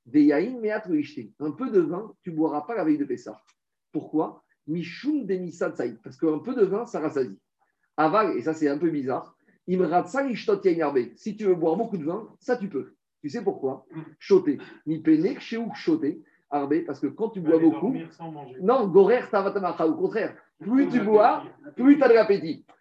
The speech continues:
Speaker 1: C'est-à-dire qu'ici, il y a peut-être un inyan de boire et shem shamaïm. Tu sais pourquoi tu vas beaucoup boire veille de Pessah ?
Speaker 2: Pour manger
Speaker 1: Pour
Speaker 2: avec
Speaker 1: manger
Speaker 2: appétit.
Speaker 1: avec appétit. Et c'est, c'est l'inverse. Nous, on voit ça comme ça, mais au contraire. Alors, un peu de vin,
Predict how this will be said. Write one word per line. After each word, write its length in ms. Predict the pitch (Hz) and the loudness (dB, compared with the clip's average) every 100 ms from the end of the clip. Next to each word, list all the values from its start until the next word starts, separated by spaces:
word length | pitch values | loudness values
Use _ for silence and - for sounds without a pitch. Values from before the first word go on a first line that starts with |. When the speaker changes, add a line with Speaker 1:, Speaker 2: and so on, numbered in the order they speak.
| _ | _
Speaker 1:
C'est-à-dire 340 | 220 240 233 | 2 4 4
qu'ici, 540 | 226 233 214 247 294 240 | 2 -2 -4 4 6 6
il 60 | |
y 60 | 180 | 2
a 60 | |
peut-être 240 | - 220 226 | 0 0 2
un 40 | |
inyan 320 | 214 226 214 | 2 2 -2
de 200 | 185 175 | 0 2
boire 360 | 175 175 247 240 | 2 6 6 6
et 60 | 202 | 2
shem 220 | - 220 | 2 0
shamaïm. 500 | 196 190 180 143 123 _ _ | 0 0 0 -2 -6 _ _
Tu 100 | 175 | -10
sais 140 | 175 233 | -8 -4
pourquoi 280 | 220 220 202 | -2 0 0
tu 100 | 180 | 2
vas 120 | 185 | 4
beaucoup 280 | 202 196 190 | 4 0 0
boire 320 | 185 165 123 | 2 2 2
veille 200 | 170 170 | 0 2
de 80 | 160 | 0
Pessah ? 340 | 143 175 226 | 0 0 -4
Speaker 2:
Pour 120 | 165 156 | -4 -14
manger 320 | 175 170 190 | -12 -8 0
Speaker 1:
Pour 100 | 214 | 4
Speaker 2:
avec 100 | 240 | 6
Speaker 1:
manger 180 | 202 247 | 6 6
Speaker 2:
appétit. 240 | 240 240 | 6 6
Speaker 1:
avec 100 | 240 | 6
appétit. 460 | 240 226 185 180 - _ _ 185 | 6 4 0 -4 -6 _ _ 2
Et 200 | 220 180 | 2 4
c'est, 240 | 190 170 | 2 4
c'est 120 | 208 | 4
l'inverse. 440 | 226 226 165 - _ _ - | 6 4 2 -6 _ _ -8
Nous, 220 | 170 254 | 0 6
on 240 | 339 320 220 | 8 8 6
voit 200 | 180 160 | 4 2
ça 160 | 170 | 0
comme 180 | 147 165 | 0 -2
ça, 140 | 139 175 | -2 -2
mais 80 | |
au 40 | 156 | 0
contraire. 480 | 180 - 247 165 - | -2 0 0 0 -2
Alors, 300 | 143 131 - 233 | -2 -2 -2 2
un 140 | 277 | 2
peu 180 | - 160 | 2 2
de 140 | 156 | 2
vin, 360 | 139 147 147 | 2 -2 -2